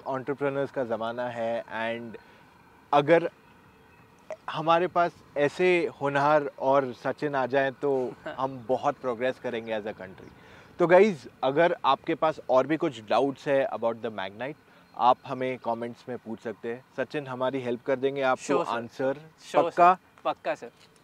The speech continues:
Speaker 1: अब सुन लीजिए,
Speaker 2: Each and
Speaker 1: हाँ।
Speaker 2: every comment I'll answer if I get the time।
Speaker 1: आ, now you, अभी आपने कंडीशन डाल दी।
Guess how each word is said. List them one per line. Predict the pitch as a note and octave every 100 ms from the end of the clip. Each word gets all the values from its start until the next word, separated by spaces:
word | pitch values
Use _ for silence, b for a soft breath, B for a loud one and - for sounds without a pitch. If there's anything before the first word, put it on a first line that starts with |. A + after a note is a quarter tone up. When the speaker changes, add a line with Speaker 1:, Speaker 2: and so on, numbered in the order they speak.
| C3+
Speaker 1:
अब | C3
सुन | - E3
लीजिए, | E3 D3
Speaker 2:
Each | D3 A3
and | A3
Speaker 1:
हाँ। |
Speaker 2:
every | A3+ A#3
comment | G#3 G3+ F#3+
I'll | F3+ F#3 D#3+
answer | D#3 C#3 - C#3+ D3
if |
I | E3 D#3
get | D3 C#3
the | D3
time। | B2+ - _ _ _ _ _ _ _ _ _ A#2+
Speaker 1:
आ, | B2 B2 - -
now | F3 D#3+ F#3 A3
you, | - -
अभी | E3 A#3
आपने | A#3 A#3+
कंडीशन | B3 G3 G#3 A#3 A#3
डाल | F#3 C#3+
दी। | A#2+ F#2